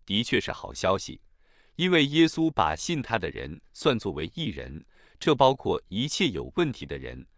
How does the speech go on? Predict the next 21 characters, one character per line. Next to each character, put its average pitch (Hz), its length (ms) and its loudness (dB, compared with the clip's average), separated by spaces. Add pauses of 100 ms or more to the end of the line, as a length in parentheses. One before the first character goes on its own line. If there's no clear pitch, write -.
(180)
他 - 160 2
和 - 140 -4
他 - 180 0
们 - 220 -12
一 156 160 -2
同 73 240 -10
吃 - 160 -6
喝， 90 300 -6 (480)
白 120 180 10
白 117 220 4
为 151 260 0 (160)
他 - 180 2
们 82 140 -6
提 - 200 -10
供 98 340 -8
进 117 180 0
入 67 160 -8
神 113 340 -4
国 - 160 -10
的 - 140 -6
路。 90 180 -12